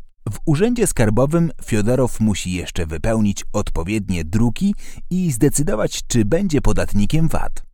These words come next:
Na szczęście w tych kwestiach służy informacją i pomocą księgową,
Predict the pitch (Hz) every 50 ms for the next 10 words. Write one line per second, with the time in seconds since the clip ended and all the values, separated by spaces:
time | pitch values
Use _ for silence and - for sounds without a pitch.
0 | _ _ - 87 98 95 90 - - - 147 143 147 131 - - - 117 - -
1 | - - 175 165 135 - - - - - 117 123 - - - 139 123 98 - -
2 | - - - 185 202 170 117 120 127 110 101 98 92 - - 80 85 95 107 110
3 | - - - 113 104 92 - - - - - - - - 101 95 90 87 - -
4 | 90 90 95 104 - 110 107 104 - - 113 117 113 127 120 80 73 67 64 62